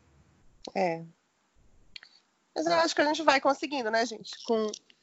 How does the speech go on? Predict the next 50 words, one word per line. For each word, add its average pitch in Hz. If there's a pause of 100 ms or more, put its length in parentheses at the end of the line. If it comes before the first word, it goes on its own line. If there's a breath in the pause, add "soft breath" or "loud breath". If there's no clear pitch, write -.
(440)
assim, 226
conscientizando 240
principalmente 294
os 262
profissionais. 262
Por -
exemplo, 202
no 196
caso, 196
a 196
gente 220
tá 220
falando 202
pra 196
fono, 214
né? 220 (600)
Então, 185
conscientizar 202 (160)
a 170
fono 269
do 247
que 233
que 233
a 220
gente 220
pode, 208
o -
que 202
que -
é 196
nosso 202
direito, 190
o 196
que 185
que 185
a 185
gente 185
pode 185
brigar 180
pra 175
que, 175 (1040)
né, 180
pra 185
ter 175
garantido 180
aí, 170
va-, 165
validado 170
o 170
nosso, 165